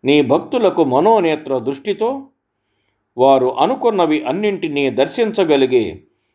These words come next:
అద్భుతమైన దివ్య దృష్టిని ప్రసాదిస్తావు. ఓ తల్లి, నిన్ను సేవిస్తూ నిన్నే విశ్వసించే భక్తులకు నీవిచ్చే కానుకలుగా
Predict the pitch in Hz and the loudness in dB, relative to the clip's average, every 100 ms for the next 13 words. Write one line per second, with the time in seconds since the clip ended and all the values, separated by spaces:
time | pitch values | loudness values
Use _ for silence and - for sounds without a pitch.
0 | _ 107 135 170 202 220 160 143 123 139 | _ -2 -2 2 0 2 0 0 -2 0
1 | 190 165 131 170 190 156 131 147 - 139 | -2 -2 -6 -2 -2 -2 -4 -10 -6 -4
2 | 127 185 160 127 151 135 117 - 113 90 | -4 -4 -6 0 0 0 -4 -4 -6 -6
3 | - _ _ _ _ _ _ _ _ _ | -14 _ _ _ _ _ _ _ _ _
4 | _ _ _ _ _ 139 135 - 113 113 | _ _ _ _ _ 2 2 2 -2 0
5 | 131 202 - _ _ _ _ _ _ 180 | 0 -2 -6 _ _ _ _ _ _ 0
6 | 233 233 - 170 196 208 - 220 247 285 | 2 2 4 4 4 0 -6 -10 -10 -14
7 | _ _ _ _ _ 120 160 269 269 247 | _ _ _ _ _ 0 0 2 2 4
8 | 185 165 - 233 - 190 175 156 117 135 | 4 0 -4 -8 -8 -6 -2 -2 -4 -6
9 | - 180 165 254 302 - _ _ _ _ | -2 -2 -2 -4 -8 -12 _ _ _ _
10 | _ _ 135 160 147 156 156 226 170 131 | _ _ 0 2 2 0 2 0 2 2
11 | 143 170 170 156 135 165 247 | 2 2 0 2 2 0 -2